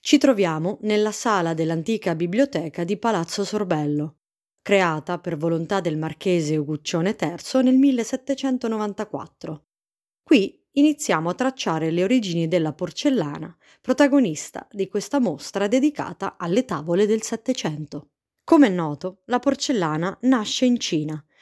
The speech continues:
e fin dal Medioevo giunsero in Europa suppellettili e oggetti artistici prodotti dalle manifatture dell'estremo oriente. Soltanto a partire dal Cinquecento, con la nascita delle compagnie mercantili delle Indie orientali,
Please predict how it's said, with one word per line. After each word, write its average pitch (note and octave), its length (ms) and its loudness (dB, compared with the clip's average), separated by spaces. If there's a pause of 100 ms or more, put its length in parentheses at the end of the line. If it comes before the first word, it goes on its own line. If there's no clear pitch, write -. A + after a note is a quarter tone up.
(120)
e E3 100 -6
fin B3+ 220 6
dal F3 160 4
Medioevo E3 640 2
giunsero F3 640 -2
in G#3 120 0
Europa E3+ 580 0
suppellettili E3+ 1000 2
e E3+ 60 2
oggetti F3+ 500 0
artistici G#3 760 -6
prodotti C4 680 0
dalle D4 240 4
manifatture C4 760 0
dell'estremo E3+ 680 -2
oriente. D#3 640 -2 (460)
Soltanto D4+ 440 4
a G#3 40 -6
partire A3 460 0
dal F3 180 0
Cinquecento, D#3+ 1000 -4
con E3+ 120 -2
la D#3+ 100 2
nascita F3 460 0
delle D#3 220 2
compagnie D#3+ 560 0
mercantili E3 840 -2
delle D#3+ 240 0
Indie E3+ 420 2
orientali, E3 840 -2